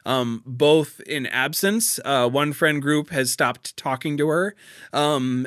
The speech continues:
and, and, and she is hurt by that, but also she is hurt by people who know the situation and try to speak in a way that is mindful of that situation toward her. Um, so this group allows her to be outside of that.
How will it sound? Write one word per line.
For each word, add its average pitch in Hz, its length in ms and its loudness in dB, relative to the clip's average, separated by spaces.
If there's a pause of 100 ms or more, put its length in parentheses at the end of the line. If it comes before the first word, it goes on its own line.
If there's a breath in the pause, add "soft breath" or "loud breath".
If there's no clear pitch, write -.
and, 131 220 -2
and, 123 400 -2
and 123 320 -6
she 131 220 0
is 120 120 -2
hurt 147 220 0
by 131 100 2
that, 131 300 2
but 139 100 4
also 165 460 4
she 160 180 -2
is 147 140 -2
hurt 160 160 0
by 151 100 4
people 147 360 0
who 147 180 2
know 151 320 2
the 147 100 -2
situation 123 840 -2 (320 loud breath)
and 120 420 2
try 135 600 0
to 131 260 0
speak 127 580 -2
in 147 140 -4
a 127 80 0
way 131 380 4
that 120 300 0
is 123 220 -2
mindful 120 580 -4
of 95 120 -6
that 104 200 -8
situation 92 760 -8
toward 80 300 -10
her. - 260 -20 (420 loud breath)
Um, 131 300 -2
so 139 160 0
this 190 200 4
group 180 200 4
allows 156 340 2
her 165 140 0
to 147 100 -4
be 139 180 2
outside 127 460 0
of 92 140 -10
that. 82 260 -10